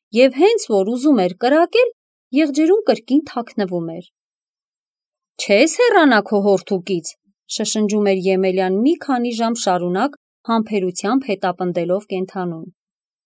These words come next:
Մարդու այս պայքարը կենդանու հետ տևեց մինչև երեկո։ Ազնիվ կենդանին մի տասն անգամ իր կյանքը վտանգի ենթարկեց,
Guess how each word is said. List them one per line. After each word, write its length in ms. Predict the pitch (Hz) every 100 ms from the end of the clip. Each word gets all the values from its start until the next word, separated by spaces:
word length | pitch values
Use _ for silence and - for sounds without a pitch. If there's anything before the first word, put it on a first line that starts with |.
| _ _ 208
Մարդու 360 | 208 214 302
այս 140 | 269 262
պայքարը 520 | - 214 214 277 262
կենդանու 520 | 220 196 202 214 214 240
հետ 180 | 320 320
տևեց 380 | - 220 262 262
մինչև 460 | 214 196 - 240 226
երեկո։ 520 | 190 190 185 180 170 175 _ _ _ _ _ _ _ _ _ _ _ -
Ազնիվ 420 | 214 240 294 311
կենդանին 600 | - 214 220 226 277 359
մի 140 | 285 254
տասն 460 | - 269 262 - 185
անգամ 460 | 190 185 330 330
իր 100 | 220 -
կյանքը 360 | 247 294 302
վտանգի 500 | 269 277 285 277 247
ենթարկեց, 800 | 190 180 180 185 175 - 175 -